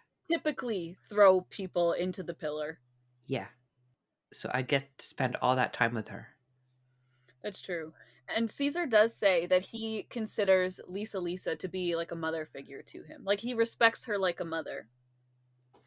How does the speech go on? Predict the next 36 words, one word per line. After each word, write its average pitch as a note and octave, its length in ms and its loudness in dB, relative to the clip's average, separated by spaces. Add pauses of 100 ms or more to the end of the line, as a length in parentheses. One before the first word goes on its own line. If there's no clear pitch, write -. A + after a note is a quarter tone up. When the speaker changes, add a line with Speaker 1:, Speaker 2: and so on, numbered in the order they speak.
(260)
Speaker 2:
There F3 100 -2
Speaker 1:
And G#3 60 -2
Speaker 2:
you A3 60 4
Speaker 1:
that's A3 120 2
what A3 160 6
Speaker 2:
go. F#3+ 60 -2
Speaker 1:
you're G3 100 -2
Speaker 2:
So, F#3+ 80 -4
Speaker 1:
gunning F3+ 400 0
for D3 180 -6
there. C#3 280 -10 (180)
I F#3 60 -6
Speaker 2:
so F3+ 220 4
Speaker 1:
see. F3+ 80 4
Speaker 2:
you F3 80 2
know F3 180 2
she's F3 240 0
caring. F3+ 480 0 (580)
She'll E3 160 -4
take E3+ 200 0
care E3 280 -4
of D3+ 80 -6
you. - 200 -10 (440)
Speaker 1:
It's B3+ 180 -10
Speaker 2:
She D4+ 120 -10
Speaker 1:
true. E3 100 -2
Speaker 2:
won't D#3+ 160 -2
just, D#3 160 2
like, A#2+ 340 -2
beat C3 200 0
you A2 320 -6 (180)
like B2+ 140 -2
she - 100 -6
did A2 260 -2
Joseph. - 500 -8 (360)
Speaker 1:
<laughs> A3+ 140 -4